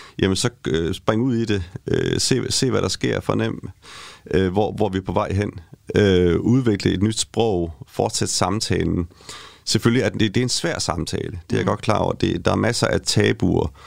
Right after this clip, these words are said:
Speaker 1: Det kan gøre ondt at tale om, om, om de her grænser, både for kvinder og mænd.
Speaker 2: Mm.
Speaker 1: Men, øh, men jeg tror, der er meget... Øh,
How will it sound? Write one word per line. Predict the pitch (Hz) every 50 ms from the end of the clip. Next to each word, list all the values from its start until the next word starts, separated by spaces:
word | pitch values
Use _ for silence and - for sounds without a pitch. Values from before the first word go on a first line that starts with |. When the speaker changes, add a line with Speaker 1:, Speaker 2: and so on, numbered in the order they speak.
| - - - - - - _ _ -
Speaker 1:
Det | - 98
kan | - 98
gøre | 92 104 98 87 -
ondt | 98 110 113 - -
at | 85 -
tale | - 101 95 95 101 101 98
om, | - - 87 87 85 85 - -
om, | - 87 87 87 82 85 -
om | - - 87
de | 82 92
her | 95 101 92 92
grænser, | 95 - 87 87 92 98 - 90
både | - - 135 165
for | 156 -
kvinder | - - 95 92 98
og | 92 85
mænd. | 85 85 - - - _ -
Speaker 2:
Mm. | 233 220 208 220 220 - - - - - - -
Speaker 1:
Men, | - - 101 101 98 95 95 92
øh, | 92 90 90 87 87 85 76 -
men | 87 98
jeg | 95 95
tror, | - - 127 123 107
der | 104
er | 98 92
meget... | 92 92 92 92 101 113 120 123 117 - - -
Øh, | - 90 90 90 90 87 87 85 85 85 87